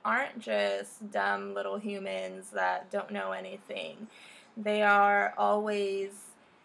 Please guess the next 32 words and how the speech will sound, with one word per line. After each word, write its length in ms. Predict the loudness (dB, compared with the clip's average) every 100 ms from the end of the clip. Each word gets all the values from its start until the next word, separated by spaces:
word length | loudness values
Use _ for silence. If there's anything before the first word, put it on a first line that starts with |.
| _ _ _ -6
learning, 680 | 4 6 6 4 0 -2 -2
and 520 | 0 0 0 -6 -14 -18 _ _ -6
they 320 | -2 0 2
actually 460 | 2 0 -2 -8 -6
want 380 | -2 0 0 0
to 100 | -2
learn. 380 | 2 2 2 0
They're 200 | 0 -2
curious 840 | -6 -6 -4 -2 0 0 -2 -6
about 360 | 0 2 0 -2
the 100 | -6
world, 580 | 0 2 4 2 0 -4
so 160 | -6
we 220 | -4 -6
should 380 | -8 -8 -6 -6
take 200 | -6 -6
advantage 600 | -6 -2 0 0 -4 -6
of 220 | -6 -4
this. 420 | 0 2 2 -2 -12 _
A 80 | 0
battle 440 | 4 6 6 4 0
that 140 | 0
I 160 | 2 2 -2
hear 680 | -6 -6 -2 2 2 0 -4 -8
parents 380 | -6 -4 -6 -6
have 300 | -2 -2 -2 -8
with 160 | -8 -4
their 140 | -4
children 380 | -4 -6 -6 -6
a 80 | -4
lot 260 | -2 -2 -4
is, 260 | -6 -8